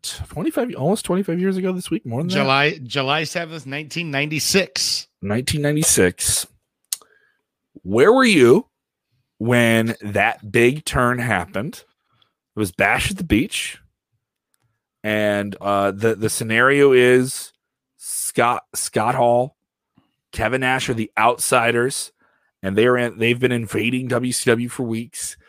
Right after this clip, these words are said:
Speaker 1: And they take on the team of Lex Luger. I believe it was Macho Man, Sting,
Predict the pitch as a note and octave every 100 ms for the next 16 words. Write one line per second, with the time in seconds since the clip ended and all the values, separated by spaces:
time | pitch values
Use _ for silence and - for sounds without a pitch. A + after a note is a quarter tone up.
0 | _ _ - E3 - A#2 A#2 B2 B2+ -
1 | B2+ B2+ C3 A#2+ G2+ E2+ A3+ - - A#2+
2 | B2+ B2+ B2 C#3 C3 B2+ A#2+ C3 E3 G3+
3 | G3 F#3+ G#3+ - _ _ _ _ _ _
4 | - - - E3+ C3 A#2+ C3+